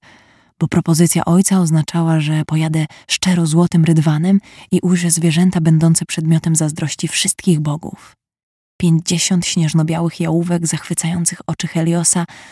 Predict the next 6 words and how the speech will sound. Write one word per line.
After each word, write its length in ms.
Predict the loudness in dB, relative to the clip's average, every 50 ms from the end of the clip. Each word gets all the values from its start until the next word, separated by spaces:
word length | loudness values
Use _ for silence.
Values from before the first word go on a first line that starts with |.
| -20 -14 -6
podczas 380 | -6 -6 -4 -4 -4 -2 -2 0
jego 200 | 0 0 0 0
codziennych 540 | 0 -2 0 2 4 4 6 4 2 2
wędrówek 520 | 2 2 2 2 2 0 0 -2 -4 -6 -6
nad 160 | -4 -4 -2
ziemią. 420 | -2 -2 -2 -2 -4 -8 -10 -12